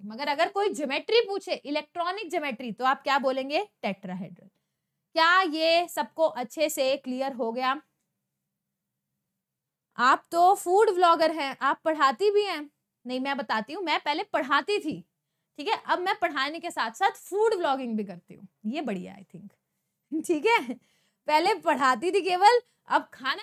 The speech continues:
बनाने का शौक हो गया, इसीलिए तुम मेरे फूड व्लॉगिंग वाले वीडियोज़ भी देखते हो। डन? हैप्पी हो? यहाँ तक सबको अच्छे से समझ आ गया? This is clear? ठीक है, पिरामिडल प्लेनर, पिरामिडल प्लेनर नहीं बोलते हैं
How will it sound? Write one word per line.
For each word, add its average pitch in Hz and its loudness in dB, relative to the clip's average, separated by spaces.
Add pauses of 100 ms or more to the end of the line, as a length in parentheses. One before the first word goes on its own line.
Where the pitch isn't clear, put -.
बनाने 359 -6
का 349 -4
शौक 302 -4
हो 277 0
गया, 311 0
इसीलिए 320 -2
तुम 302 -6
मेरे 277 -4
फूड 427 6
व्लॉगिंग 311 2
वाले 269 0
वीडियोज़ 233 -4
भी 359 0
देखते 233 -2
हो। 202 -12 (880)
डन? 359 2 (1040)
हैप्पी 311 4
हो? 427 4
यहाँ 330 2
तक 403 0
सबको 349 -2
अच्छे 339 2
से 359 -6
समझ 311 -6
आ 254 2
गया? 294 -2
This 294 -8
is 302 -6
clear? 294 0 (920)
ठीक - -10
है, 415 0
पिरामिडल 277 -2
प्लेनर, 202 -4 (280)
पिरामिडल 311 0
प्लेनर 349 -4
नहीं 440 -4
बोलते 415 -2
हैं 226 -6